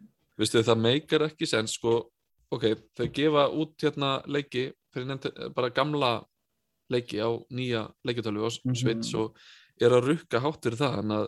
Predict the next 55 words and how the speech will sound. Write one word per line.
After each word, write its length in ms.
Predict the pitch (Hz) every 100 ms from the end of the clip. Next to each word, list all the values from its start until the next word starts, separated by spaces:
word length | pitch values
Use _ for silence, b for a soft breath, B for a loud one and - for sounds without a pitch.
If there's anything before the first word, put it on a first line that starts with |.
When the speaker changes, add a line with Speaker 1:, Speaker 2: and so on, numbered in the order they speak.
| -
Speaker 2:
Já, 100 | 135
og 100 | 127
Speaker 1:
mér 80 | 143
Speaker 2:
leyfa 160 | 170 185
Speaker 1:
finnst 100 | 180
Speaker 2:
þér 80 |
Speaker 1:
mjög 80 | 139
Speaker 2:
ekki 60 | 123
að 60 | 147
Speaker 1:
líklegt 360 | 226 302 127
Speaker 2:
kaupa 60 | 151
á 80 | 139
Speaker 1:
að 80 |
Speaker 2:
einu 140 | 131 131
sinni 140 | 139
heldur. 420 | 165 190 - - - -
Speaker 1:
ég, 180 | 123 123
ég 120 | 139
myndi 180 | 170 170
giska 460 | 180 185 - - 131
á 160 | 127 143 135 - b b b b b b -
fjóru, 260 | 147 160
fimm 160 | 156 147
mánuðum 460 | 143 151 151 151 147
værirðu 320 | 139 139 135 131
komið 240 | 135 127
upp 80 | 123
í 80 | 117
verð 260 | 123 127 113
á 40 | 113
einum 320 | 113 110 107 - _
svona 320 | - 104 98 69
leik. 260 | 107 - - - _ _ _
Ég 280 | 107 107 104
bara, 280 | 107 107 98
ég 260 | 113 120 123
held 160 | 160
að 80 | 180
þetta 160 | 170 147
verði 240 | 151 143
f-, 160 | 120 -
f-, 220 | 120 131
svolítið 320 | 139 117 104
dýrt, 260 | 117 - -
sko. 160 | - _ _ _ -
Speaker 2:
Já, 100 | 135 151
já, 160 | 131 120
ég, 400 | 120 131 131 131
mér, 220 | 131 127 131
mjög, 400 | 131 135 135 135
ég 220 | 139 147
er 80 | 165
ekki 140 | 151
hnoskandi 480 | 139 147 - 156
af 60 | 135